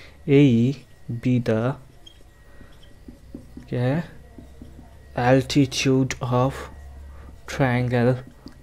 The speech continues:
एबीसी। एल्टीट्यूड है ट्रायंगल एबीसी का।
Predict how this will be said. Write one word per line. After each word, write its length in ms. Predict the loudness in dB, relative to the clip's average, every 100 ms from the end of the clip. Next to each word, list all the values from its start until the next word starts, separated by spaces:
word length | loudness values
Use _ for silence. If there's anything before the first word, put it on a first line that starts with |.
| -4
एबीसी। 880 | 0 2 2 2 2 0 2 2 2 -6 -20 -16 -2
एल्टीट्यूड 520 | 0 0 -2 0 0
है 140 | 0 -2
ट्रायंगल 580 | -2 -4 -2 0 2 0 -8 -18 -20 -4
एबीसी 800 | 2 4 4 2 2 2 4 4
का। 300 | 6 0 -10